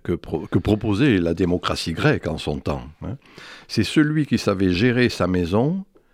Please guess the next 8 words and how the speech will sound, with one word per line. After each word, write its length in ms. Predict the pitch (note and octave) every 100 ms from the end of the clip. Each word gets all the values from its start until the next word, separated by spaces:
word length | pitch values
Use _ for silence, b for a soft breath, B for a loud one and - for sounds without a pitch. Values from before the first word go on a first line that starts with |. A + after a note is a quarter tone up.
| b b b
qui 100 | A#2
pouvait 300 | - G2+ G2+
gérer 300 | F#2 A#2+ D3
la 100 | F#2
maison 300 | F2+ F#2 B2
commune. 480 | A2 F2 D#2 C2 D#2+ _ _ _ G#2
Hein, 80 | C#3 C3 G#2+
c-, 80 | -